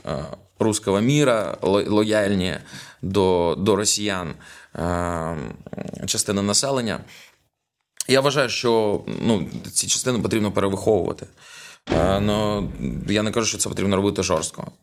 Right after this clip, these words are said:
Я кажу, що це потрібно взагалі робити. Е, а для цього потрібно, е, десь в якійсь мірі,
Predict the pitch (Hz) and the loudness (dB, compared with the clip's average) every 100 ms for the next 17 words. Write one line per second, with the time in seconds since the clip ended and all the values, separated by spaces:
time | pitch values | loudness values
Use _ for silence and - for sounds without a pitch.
0 | - 92 98 101 104 98 - 92 95 104 | -6 -4 -2 -2 -2 -2 -4 -4 -2 0
1 | 95 95 98 104 95 95 92 - - - | 0 -2 -2 0 2 2 2 -2 -10 -18
2 | - - - - 92 95 98 95 107 107 | -20 -20 -18 -4 0 2 0 -4 -4 0
3 | 101 143 147 117 - - 107 - 117 113 | 2 2 4 2 0 -2 -2 2 0 4
4 | 117 107 104 - - - - - 95 95 | 4 4 2 -2 -8 -20 -8 -2 0 0
5 | 95 95 95 95 98 104 107 104 - 104 | -2 -2 -6 -6 -4 0 2 0 -2 -6
6 | 104 104 113 123 123 127 | -4 -2 0 0 2 0